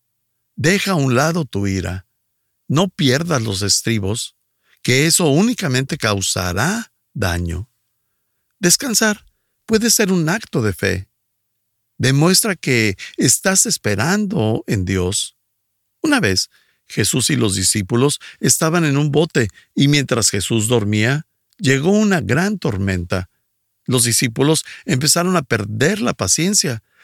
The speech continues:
así que fueron y despertaron a Jesús y le dijeron, "¿Por qué estás dormido?".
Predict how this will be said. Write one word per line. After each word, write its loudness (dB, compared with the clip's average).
así 0
que -2
fueron 2
y 4
despertaron 0
a 0
Jesús -2
y -2
le 0
dijeron, -2
"¿Por -4
qué -2
estás 0
dormido?". -2